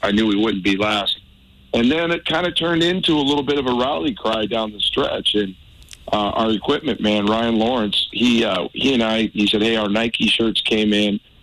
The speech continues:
Nike always does really cool shooting shirts for their programs for the N C A A tournament, uh, or I'm sorry, for the postseason. And so I, going, before we went to Vegas, I said, "Can we put somewhere on the T-shirt twelfth?" I said, "I think that would be kind of a cool,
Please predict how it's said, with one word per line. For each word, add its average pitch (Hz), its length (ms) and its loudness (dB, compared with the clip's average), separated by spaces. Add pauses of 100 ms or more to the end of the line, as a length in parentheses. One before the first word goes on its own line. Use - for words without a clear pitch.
(180)
Nike 113 400 2
always 113 220 0
does 104 260 -2
really 101 240 0 (100)
cool 104 200 0
shooting 101 320 2
shirts 92 360 0
for 95 120 0
their 98 180 0
programs 101 540 -2
for 107 100 -2
the 95 180 -2
N 95 140 -2
C 104 160 2
A - 40 0
A - 20 -4
tournament, 101 480 -2 (680)
uh, 104 220 0
or 117 160 0
I'm 120 100 0
sorry, 107 300 0
for 110 80 0
the 101 100 2
postseason. 95 640 -2 (360)
And 104 200 0
so 113 280 0
I, 104 220 -2 (360)
going, 131 240 0
before 110 300 -2
we 131 80 2
went 120 220 0
to 107 60 0
Vegas, 110 380 0
I 101 120 0
said, 101 200 0
"Can 113 180 2
we 160 180 2
put 131 360 -2 (840)
somewhere 135 400 0
on 120 200 2
the 104 100 0
T-shirt 113 600 2 (140)
twelfth?" 107 460 -2 (800)
I 98 80 0
said, 120 120 2
"I 113 80 2
think 131 200 2
that 127 100 0
would 104 140 -2
be 110 100 2
kind 117 260 0
of 110 80 0
a 98 80 -2
cool, 120 540 0